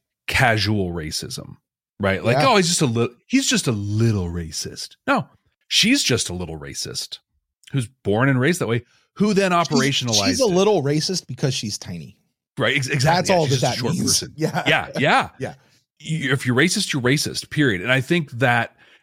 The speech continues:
Speaker 1: if this episode was made today, where we know more about things, I think Veer would have said more than, "I hope you get, you know, taken care of."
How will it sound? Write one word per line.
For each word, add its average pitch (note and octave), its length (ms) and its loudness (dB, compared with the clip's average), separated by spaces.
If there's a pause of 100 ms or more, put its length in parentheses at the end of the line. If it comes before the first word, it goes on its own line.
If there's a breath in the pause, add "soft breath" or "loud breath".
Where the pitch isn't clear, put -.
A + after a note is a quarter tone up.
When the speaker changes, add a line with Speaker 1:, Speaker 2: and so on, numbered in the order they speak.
Speaker 1:
if C3+ 180 2
this B2 380 0
episode A#2 560 0
was G2+ 160 0
made G2 500 0 (100)
today, - 880 -8
where A#2+ 180 2
we G#2 160 2
know G#2 240 2
more A2 360 4
about G2 340 -2
things, F2 440 -6 (260 loud breath)
I A2 100 0
think C3 180 2
Veer B2 240 4
would A#2 180 2
have A2 140 0
said G#2 260 0
more G2 560 -2 (400)
than, A2+ 500 2
"I G#2+ 140 0
hope G#2+ 300 0
you G#2+ 180 2
get, F#2+ 220 -2 (340)
you A#2 160 2
know, F#2+ 220 0
taken G2+ 300 -6
care C#3 280 0
of." G2+ 160 -2